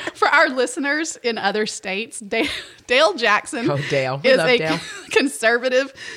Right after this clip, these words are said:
Speaker 1: talk radio host in Alabama, sort of a state firebrand. Mary Scott and I
Speaker 2: Very much so.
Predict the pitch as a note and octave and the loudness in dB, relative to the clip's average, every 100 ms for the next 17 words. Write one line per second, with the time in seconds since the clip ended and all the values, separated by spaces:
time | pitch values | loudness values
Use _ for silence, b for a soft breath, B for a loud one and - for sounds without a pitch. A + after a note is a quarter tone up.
0 | B - A3 A#3 A#3 G3 G3 G3 F#3 F#3 | B 0 4 4 2 -4 -2 -2 -2 -4
1 | - F3+ F#3 F#3 F3 F3+ F3 F#3+ - G4 | -4 -2 0 0 -2 -4 -2 -4 -2 0
2 | C#5 C5 - - F#3+ G3 - - E3+ F3 | 2 2 -2 -4 -2 -2 -4 -4 0 2
3 | F3+ F3+ G3 G3 G3 F#3+ G3 F#3+ A#3 A3+ | 0 -4 -4 -2 0 0 0 -2 0 0
4 | - G3+ G3 F#3+ F3 D#3 - - - C#3+ | 2 2 4 2 2 0 -2 -6 -12 -12